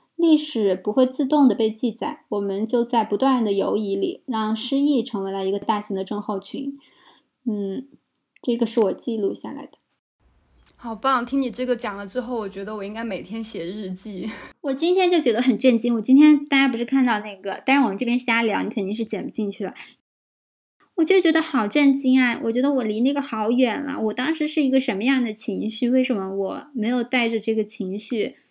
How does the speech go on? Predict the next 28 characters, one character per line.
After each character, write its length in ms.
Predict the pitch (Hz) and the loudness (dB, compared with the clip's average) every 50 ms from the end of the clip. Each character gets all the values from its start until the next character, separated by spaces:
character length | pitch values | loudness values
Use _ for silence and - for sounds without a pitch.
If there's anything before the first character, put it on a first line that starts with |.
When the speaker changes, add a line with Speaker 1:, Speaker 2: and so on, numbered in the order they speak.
| _ _ | _ _
Speaker 1:
三 280 | - - - 302 302 320 | -20 -4 0 2 2 4
年 160 | 302 247 214 | 4 2 0
之 140 | 220 220 254 | 0 -2 0
间 160 | 247 269 262 | 0 2 4
的 80 | 254 262 | 4 2
很 220 | 262 247 208 196 | 2 0 -4 -2
多 200 | 208 233 240 254 | 0 2 2 2
时 200 | 269 269 - 226 | 0 0 -4 -2
间 200 | 202 214 220 226 | -2 0 0 0
里 60 | 220 | -2
面， 180 | 202 185 190 180 190 | -2 -2 -4 0 0
我 120 | 220 196 | 0 2
没 120 | 180 190 208 | 2 0 -2
有 100 | 233 240 | -2 -2
保 220 | 233 208 185 - | -2 -2 -2 -4
持 200 | - - - 214 | -8 -8 -6 -2
我 180 | 208 202 190 - | -2 -2 -2 -2
在 160 | - 208 202 | -4 -6 -8
他 160 | 202 214 208 | -6 -6 -8
去 180 | 214 - - 240 | -8 -6 -8 -8
世 220 | 220 - 254 240 | -6 -2 -2 -2
那 100 | 220 196 | 0 -2
天 160 | 180 190 202 202 | -4 -6 -6 -6
晚 140 | 185 170 | -8 -8
上 120 | - - 196 | -8 -8 -8
的 120 | 196 202 | -8 -8
愤 280 | 208 - 220 202 190 165 | -8 -8 -8 -6 -6 -6
怒。 140 | - 269 | -8 -8